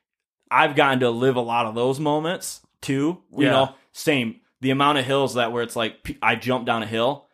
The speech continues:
Speaker 1: I've been on there Tuesday, and now, like, I'm watching this person on a rental quad get stuck on the backside 'cause they're trying to crawl up, and I'm like, "Crap, I just watched, like, twenty people send it off that blinds on Saturday."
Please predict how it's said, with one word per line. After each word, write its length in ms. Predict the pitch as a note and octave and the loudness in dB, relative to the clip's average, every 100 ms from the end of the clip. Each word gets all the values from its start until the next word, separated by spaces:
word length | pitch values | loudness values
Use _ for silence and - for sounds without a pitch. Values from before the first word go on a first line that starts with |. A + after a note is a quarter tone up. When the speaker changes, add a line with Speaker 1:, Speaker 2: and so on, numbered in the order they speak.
| _ | _
Speaker 1:
I've 140 | B2 B2 | -2 2
been 120 | C3 | 2
on 120 | B2+ | 2
there 160 | B2+ A#2 | 2 0
Tuesday, 400 | B2+ B2+ A2+ A2+ | 0 0 0 -2
and 100 | A2+ | 0
now, 180 | A2 G#2+ | 0 0
like, 260 | G#2+ G#2 - | -2 -4 -4
I'm 160 | A2 | 0
watching 320 | A2 A2+ - A2 | 2 2 0 -2
this 100 | G2 | -2
person 380 | - A#2 A#2 | -2 -2 0
on 80 | G#2+ | -4
a 40 | G#2 | -2
rental 220 | G#2+ A2 | -2 -2
quad 440 | - G2 G2 G2 G#2 | -2 -2 -2 -2 -6
get 140 | A#2 | -6
stuck 340 | - B2 G2+ | -2 0 0
on 60 | G#2+ | -2
the 80 | G2+ | 0
backside 360 | G2+ - G#2 G2 | 0 0 -4 -4
'cause 100 | G#2+ | -6
they're 100 | G#2+ | -4
trying 160 | A#2+ | -2
to 60 | G#2+ | -2
crawl 260 | - A2 | 0 0
up, 160 | G#2 G#2 | 0 -4
and 100 | G2+ | -8
I'm 120 | G2+ | -8
like, 320 | G2 E2+ - _ _ _ _ _ _ - | -10 -12 -14 _ _ _ _ _ _ -8
"Crap, 280 | B2 G#2+ A2+ | -2 -2 0
I 60 | |
just 180 | B2+ C3+ | -2 2
watched, 280 | B2+ B2+ - | 2 0 -2
like, 260 | G#2 G2 | -4 -4
twenty 300 | - B2+ A#2 | -6 -2 -2
people 240 | A2+ G#2+ G2 | -2 -6 -6
send 240 | - G#2+ | -4 -4
it 60 | G#2 | 0
off 200 | G2 - | -2 -2
that 180 | G2+ F#2+ | -6 -6
blinds 380 | F#2 G2+ G2+ | -8 -8 -8
on 140 | F#2+ F#2 | -10 -12
Saturday." 560 | - G2 F#2+ E2 D#2 | -10 -10 -10 -12 -14